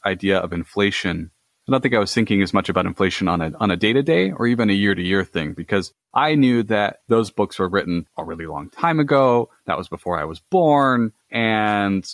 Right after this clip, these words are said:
on some level, inherently recognized that prices just changed. But I wasn't necessarily thinking about why, why prices went up, why a dollar seemed to be able to buy less things. For myself,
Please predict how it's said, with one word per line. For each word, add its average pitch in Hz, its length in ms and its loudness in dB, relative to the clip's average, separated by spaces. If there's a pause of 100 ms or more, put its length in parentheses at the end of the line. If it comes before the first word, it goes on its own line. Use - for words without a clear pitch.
on 117 160 2
some 123 340 0
level, 110 300 2
inherently 110 580 2
recognized 98 840 -2
that 90 420 0
prices 101 500 -4
just - 260 -10
changed. 95 720 -2 (240)
But 107 140 0
I 107 80 2
wasn't 107 420 -2
necessarily 107 1200 2 (240)
thinking 131 340 4
about 90 320 0
why, 85 540 0 (240)
why 87 800 2 (320)
prices 87 500 -4
went 82 160 0
up, 80 320 0 (280)
why 87 340 2
a 85 160 -2
dollar 82 420 2
seemed 87 300 -4
to 82 80 -8
be 82 180 -4
able 80 200 -2
to 87 100 -8
buy 80 400 0
less 76 340 -2
things. - 480 -6 (540)
For 117 340 4
myself, 135 560 2